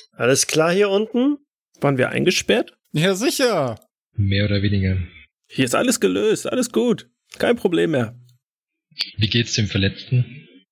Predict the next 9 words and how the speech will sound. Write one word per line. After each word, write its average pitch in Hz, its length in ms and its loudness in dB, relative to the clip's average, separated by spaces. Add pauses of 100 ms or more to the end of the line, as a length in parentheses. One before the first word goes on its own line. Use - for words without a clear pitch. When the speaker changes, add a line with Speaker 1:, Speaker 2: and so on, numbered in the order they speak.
Speaker 1:
Ähm, 151 540 0 (840)
er 127 180 2
wird 202 200 0
wohl 190 120 4
jetzt 185 200 -2
mit 180 120 2
dem 170 60 2
Hubschrauber 175 460 0
weggeflogen. 120 800 0